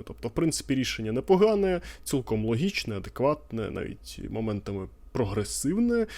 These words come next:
Чому б ні? Звичайно, ще є свої недоліки, а саме в тому плані, що у випадку пробиття броні ви залишаєтеся знерухомленими, так? Тобто, ну, такий собі прикол.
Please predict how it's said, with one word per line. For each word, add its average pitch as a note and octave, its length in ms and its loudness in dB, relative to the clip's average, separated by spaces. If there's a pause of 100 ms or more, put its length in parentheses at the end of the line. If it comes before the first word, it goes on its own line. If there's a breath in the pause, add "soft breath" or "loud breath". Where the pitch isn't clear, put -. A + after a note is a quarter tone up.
(140)
Чому G3+ 200 4
б B2+ 60 -2
ні? A#2 100 2
Звичайно, D3+ 320 4
ще - 160 0
є B2+ 60 4
свої C#3+ 240 4
недоліки, A#2+ 680 4 (420 loud breath)
а A2+ 80 -6
саме A#2+ 440 0
в G#2+ 120 -6
тому A2+ 200 0
плані, G#2 300 -4
що G#2+ 520 -2 (240 loud breath)
у C#3 40 0
випадку C3+ 340 0
пробиття B2 420 2
броні B2 360 2
ви A2+ 120 0
залишаєтеся A2 720 -2
знерухомленими, C#3 800 6
так? C#3+ 240 -2
Тобто, G2 600 -4
ну, D#3+ 160 -2 (180)
такий A#2+ 300 -6
собі A2 240 -8
прикол. A3+ 480 8